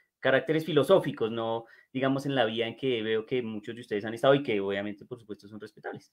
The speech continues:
Pero simplemente ayer estaba leyendo la biografía de Gerolamo Cardano. Cardano es un matemático del siglo quince,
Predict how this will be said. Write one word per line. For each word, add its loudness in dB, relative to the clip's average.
Pero -2
simplemente 0
ayer 4
estaba 2
leyendo 2
la 6
biografía 4
de 0
Gerolamo 6
Cardano. 4
Cardano 2
es -10
un -14
matemático -4
del 2
siglo 2
quince, 0